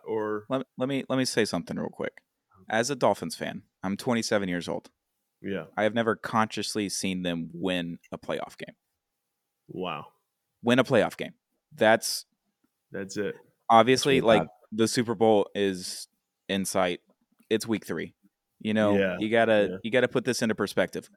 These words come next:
Speaker 2: Win a fucking playoff game, and I'm ecstatic.
Speaker 1: Yeah.
Speaker 2: Like,
Speaker 1: Yeah.
Speaker 2: I'm just so happy if they win a playoff game, 'cause at this point,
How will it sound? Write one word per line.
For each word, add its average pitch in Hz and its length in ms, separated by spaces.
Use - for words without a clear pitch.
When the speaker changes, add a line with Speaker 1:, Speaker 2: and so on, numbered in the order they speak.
Speaker 2:
Win 110 180
a 135 60
fucking 120 420
playoff 92 400
game, 127 340
and 95 160
I'm 101 160
ecstatic. - 680
Speaker 1:
Yeah. 87 320
Speaker 2:
Like, 101 160
Speaker 1:
Yeah. 104 100
Speaker 2:
I'm 123 140
just 135 280
so 98 200
happy 95 500
if 98 140
they 90 120
win 87 160
a 87 60
playoff 90 300
game, 95 160
'cause - 280
at 113 160
this 139 160
point, 117 260